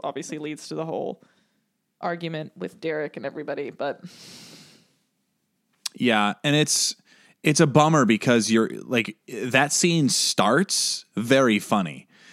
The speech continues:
Speaker 1: Yeah.
Speaker 2: And she's like, "All right, what is this?" And she's like, "Is it a,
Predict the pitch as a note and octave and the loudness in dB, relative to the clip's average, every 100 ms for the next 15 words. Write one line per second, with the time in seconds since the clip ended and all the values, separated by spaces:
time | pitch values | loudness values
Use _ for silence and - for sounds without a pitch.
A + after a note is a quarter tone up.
0 | - - F3 A#2+ A#2+ A2+ C#3 C3 A#2+ A#2+ | -20 -8 0 2 4 2 2 4 4 4
1 | A#2 G#2+ G#2 D3+ G#3 B3+ G3 - G#2 A#2 | 4 4 4 2 4 4 2 2 2 2
2 | D#3+ C#3+ G3+ - A#2+ - B2+ - C3 F#3 | 2 0 0 0 -2 -2 -4 -2 0 2
3 | F3 A2+ - | 4 2 0